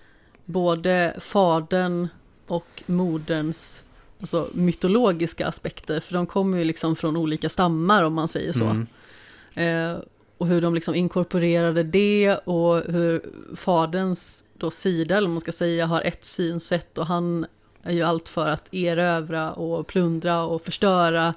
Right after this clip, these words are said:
Speaker 1: eh, medan moderns sida har liksom ett väldigt fredligt synsätt. Och där är det mycket mer liksom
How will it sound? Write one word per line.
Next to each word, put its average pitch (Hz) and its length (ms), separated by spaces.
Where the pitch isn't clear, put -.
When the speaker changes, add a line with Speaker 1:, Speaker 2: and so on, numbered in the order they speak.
Speaker 1:
eh, 170 320
medan 165 540
moderns 165 760
sida 156 360
har 156 240
liksom 160 240
ett 156 100
väldigt 156 320
fredligt 180 760
synsätt. - 800
Och 165 320
där 180 340
är 170 40
det 170 160
mycket 170 320
mer 160 240
liksom 156 560